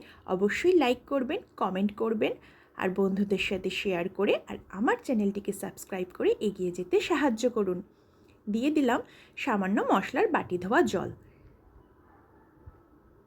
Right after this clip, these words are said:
এবার গ্যাসের ফ্লেমটাকে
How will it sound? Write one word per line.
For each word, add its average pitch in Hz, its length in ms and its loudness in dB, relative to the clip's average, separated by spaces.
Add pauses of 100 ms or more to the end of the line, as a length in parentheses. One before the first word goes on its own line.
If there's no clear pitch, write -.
(1160)
এবার 220 340 0
গ্যাসের 226 380 -2
ফ্লেমটাকে 220 640 -2